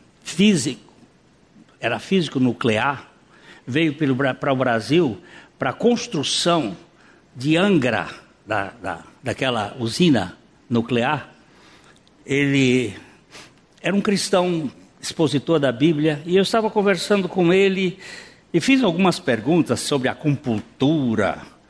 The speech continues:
e, e fiz algumas perguntas, ele chinês, e fiz perguntas sobre, sobre vida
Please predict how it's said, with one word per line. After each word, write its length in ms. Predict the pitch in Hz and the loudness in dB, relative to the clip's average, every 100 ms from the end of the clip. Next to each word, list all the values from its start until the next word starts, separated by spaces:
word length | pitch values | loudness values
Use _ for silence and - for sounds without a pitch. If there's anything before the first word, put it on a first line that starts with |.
| _ _ _ _ | _ _ _ _
e, 540 | 104 107 110 107 101 98 - - - 131 | -8 -4 -2 -2 -4 -8 -12 -20 -20 -10
e 180 | 110 117 | -4 -4
fiz 260 | - 143 127 | 0 0 2
algumas 320 | 120 135 123 | 0 0 0
perguntas, 320 | - 117 139 | -2 0 2
ele 100 | 147 | 2
chinês, 1040 | - - 151 120 123 160 151 120 101 - - - - - | 0 0 2 2 4 4 4 4 0 -6 -12 -18 -16 -4
e 100 | 147 | -2
fiz 320 | - 180 156 - - - | 2 2 2 -2 -18 -10
perguntas 540 | - 156 135 170 143 135 | -4 -2 0 2 2 0
sobre, 580 | - 151 131 123 104 - - - _ | 0 0 2 2 2 -2 -16 -20 _
sobre 680 | - 143 127 127 113 107 110 85 | -4 -2 0 0 0 -4 -10 -2
vida 720 | 135 170 135 113 95 92 | 2 2 2 0 0 -2